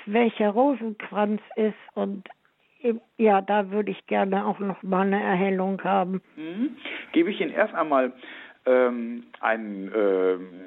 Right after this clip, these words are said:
Speaker 2: Hinweis, dass das nicht so schlimm ist. Also es gibt viele, äh, Berichte über, äh, das Wesen des Rosenkranzes, wie wichtig das ist und wie gut es tut. Und, ähm,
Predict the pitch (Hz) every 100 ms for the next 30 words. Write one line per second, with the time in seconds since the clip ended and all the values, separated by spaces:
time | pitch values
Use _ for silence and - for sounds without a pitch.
0 | 90 85 82 - 92 107 160 165 143 143
1 | - 120 113 - 110 101 101 - 120 -
2 | 104 - - 101 101 98 95 123 262 -
3 | - - - - - - - 117 131 131
4 | 131 131 127 123 127 127 - - 151 180
5 | 185 175 175 165 127 127 123 107 113 131
6 | - - 170 160 123 127 120 110 110 107
7 | 107 104 101 101 - 98 110 139 165 165
8 | 151 - 127 131 131 123 113 113 101 101
9 | 90 165 - - 175 170 143 104 139 139
10 | 101 90 95 117 170 208 208 - - 208
11 | 214 214 - 113 110 - - - - -
12 | 113 113 110 110 107 110